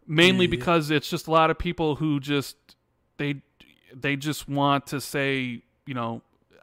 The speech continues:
Speaker 1: Xbox is doing bad, 'cause one, this would prove that the thing that most people talk about at Xbox is a horrible thing, and that you should support developers, right? Because, uh,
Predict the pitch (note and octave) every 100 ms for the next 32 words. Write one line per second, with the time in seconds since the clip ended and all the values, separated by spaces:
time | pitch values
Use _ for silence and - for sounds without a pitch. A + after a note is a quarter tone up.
0 | - _ - C#3 - D3 C#3 C#3+ B2 C#3
1 | C3+ B2 A2 G#2+ A#2 C3+ E3 _ - D3
2 | B2+ C#3 C#3+ D3 C#3+ C#3 - D#3 D3 D3
3 | C3+ - - - - - F3+ F3 D3+ D#3
4 | D#3+ F#3 E3+ D3 C#3+ B2+ C#3+ C3+ B2+ C3
5 | - C#3+ C3+ - B2+ C3 - D#3 D3 C#3
6 | - C3 B2 D3+ D#3 - - _ - C#3+
7 | D3 D3+ C#3+ - F#3 F3+ E3 D#3+ D3+ C3
8 | C3+ C#3+ D#3+ D#3+ F3+ - _ _ _ C#3
9 | C#3+ - - D3+ C#3 A#2+ - A#2+ B2+ G2